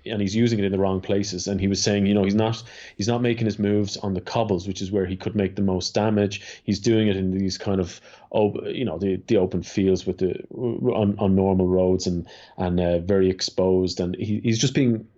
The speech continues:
foolish with his strength. And, uh, the race that that really reminded me of when the commentators were saying the same thing was Fabian Cancellara in the World Championship Road Race in two thousand and nine in Mendrisio.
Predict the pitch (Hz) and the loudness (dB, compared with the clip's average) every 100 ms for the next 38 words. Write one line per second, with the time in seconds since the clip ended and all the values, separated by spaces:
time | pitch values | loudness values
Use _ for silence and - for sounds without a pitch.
0 | - - 139 135 92 - - 110 - 98 | -20 -2 2 4 2 -2 -4 -4 -4 -6
1 | - - 110 92 - - - - - 107 | -4 -2 -2 -2 -10 -20 -20 -18 -4 0
2 | 101 98 95 117 123 135 123 104 120 123 | 2 4 4 4 2 2 -2 -2 -2 -2
3 | 104 101 101 104 98 104 113 117 92 95 | -2 -2 0 0 -2 0 2 2 -2 -4
4 | 104 95 95 - - 110 107 104 95 98 | -4 -4 -6 -10 -6 -2 2 2 0 -4
5 | - 101 92 87 98 92 - 117 113 95 | -4 -2 0 0 0 0 0 0 0 -2
6 | - - - - 98 90 113 101 104 - | -6 -20 -20 -4 -4 -2 0 0 0 -2
7 | 104 - 95 101 107 95 101 95 101 104 | -4 -2 0 2 2 2 0 0 2 2
8 | 92 104 101 98 92 107 104 98 92 95 | 2 -2 -2 -4 -2 0 2 2 0 -4
9 | - 101 98 92 95 98 104 95 95 95 | 0 0 2 2 2 4 2 2 -2 -2
10 | 95 98 110 113 110 - | -2 0 0 0 -2 -4